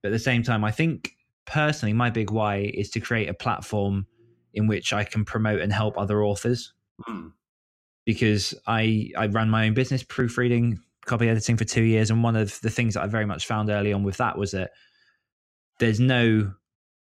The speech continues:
Speaker 1: easy way in for people. There's no sort of stepping stone. It's kind of all or nothing. You either know people or you don't.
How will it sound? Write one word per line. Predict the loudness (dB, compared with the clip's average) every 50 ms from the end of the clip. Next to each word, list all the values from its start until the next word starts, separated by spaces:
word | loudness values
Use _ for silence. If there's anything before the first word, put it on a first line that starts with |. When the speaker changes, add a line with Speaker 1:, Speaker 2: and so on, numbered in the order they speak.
| _ _ _ _ -2
Speaker 1:
easy | 0 0 2 2 2 2
way | 2 2 2
in | 0 0 -2
for | -2 -2
people. | -2 -2 -2 0 0 -2 -2
There's | 0 0 0
no | 0 -2
sort | -2 -2 -4 -6
of | -4 -2
stepping | -2 -2 -2 -2 -4 -4
stone. | -2 -2 -2 -2 -2 -4
It's | -4
kind | -2 -2 0 0 0
of | 0
all | 0 0 2 2 2
or | 2 0
nothing. | 0 -2 -2 -2 -2 0
You | 0 0
either | 0 0 2 2
know | 2 2 2 2 2 2 2 0 -2
people | -2 -2 0 0 0 -2 -2 -2 -2 -2 -4 -8 -6
or | -4 -2 -2
you | 0 -2 -2
don't. | -2 -2 -2 -4 -6 -8